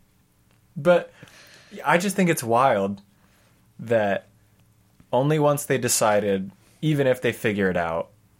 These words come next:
they'll still probably get gobbled up by one of the suns. That is when they decided to leave.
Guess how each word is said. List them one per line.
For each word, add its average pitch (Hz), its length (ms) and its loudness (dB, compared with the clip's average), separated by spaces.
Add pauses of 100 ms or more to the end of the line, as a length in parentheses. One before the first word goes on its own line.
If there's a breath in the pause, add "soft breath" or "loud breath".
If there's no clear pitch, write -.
(420)
they'll 98 260 -2
still 113 280 -2
probably 101 280 0
get 92 180 -12
gobbled 87 380 -4
up 73 280 -6 (220)
by 90 140 -2
one 85 120 -4
of 82 80 -8
the 90 60 -8
suns. - 600 -8 (460)
That 101 400 -2
is 101 120 -10
when 92 100 -6
they 92 100 -6
decided 98 400 -6
to - 140 -14
leave. - 380 -16